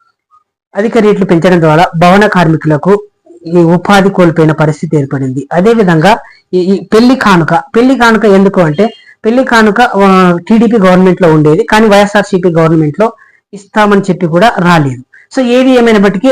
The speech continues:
అక్కడ పెళ్లి కానుక వచ్చింది, ఇక్కడ పెళ్లి కానుక రాలేదు. ప్రస్తుతం ఇరవై, ఇరవై ఇరవై నాలుగులో ఏ-, ఏర్పడి-, ఏర్ప-, ఏర్పడినటువంటి తెలుగుదేశం ప్రభుత్వం అమ్మ,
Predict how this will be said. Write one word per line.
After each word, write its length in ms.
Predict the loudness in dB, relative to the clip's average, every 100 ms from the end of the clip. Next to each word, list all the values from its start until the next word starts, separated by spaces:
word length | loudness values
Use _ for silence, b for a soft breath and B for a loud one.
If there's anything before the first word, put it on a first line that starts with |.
| -2
అక్కడ 240 | -2 -2 2
పెళ్లి 180 | 0
కానుక 260 | 2 0 0
వచ్చింది, 260 | -4 -4 -4
ఇక్కడ 140 | -4
పెళ్లి 220 | -2 -4
కానుక 280 | -4 -4 -6
రాలేదు. 300 | -8 -10 -12 B B -4
ప్రస్తుతం 400 | -2 0 0 2
ఇరవై, 300 | 2 2 2
ఇరవై 460 | 2 2 2 2
ఇరవై 220 | 2 2 2
నాలుగులో 460 | 2 0 0 -2 B B B _ -2
ఏ-, 260 | 0 2
ఏర్పడి-, 260 | 0 2 2
ఏర్ప-, 360 | 2 2 0
ఏర్పడినటువంటి 800 | 0 0 0 -2 0 -2 0 -2
తెలుగుదేశం 520 | 0 0 2 0 0 -4
ప్రభుత్వం 520 | -4 -4 -2 -4 -4 B B B B _ _ _ _ _ _ -8 -6
అమ్మ, 240 | -2 0